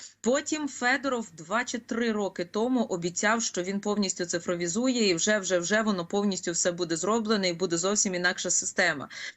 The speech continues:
Але, як бачимо, віз і знову там чи тут. І насправді я чомусь думаю, що з першого січня ми отримуємо якусь нову корупційну схему,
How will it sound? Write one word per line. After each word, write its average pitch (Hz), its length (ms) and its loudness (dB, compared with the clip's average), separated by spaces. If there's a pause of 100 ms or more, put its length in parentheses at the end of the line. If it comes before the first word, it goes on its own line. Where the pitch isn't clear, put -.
(200)
Але, 208 220 4
як 208 140 0
бачимо, 269 540 2
віз 247 260 0
і 226 80 2
знову 202 380 0
там 294 360 0 (220)
чи - 140 -2
тут. 285 440 0 (480)
І 233 420 4
насправді 277 580 2
я 247 140 0
чомусь 247 320 -2
думаю, 240 360 2
що 214 160 0
з - 60 -2
першого 220 460 0
січня 285 420 2
ми 220 100 4
отримуємо 220 560 4
якусь 202 360 2
нову 208 380 4
корупційну 190 540 -2
схему, 285 500 2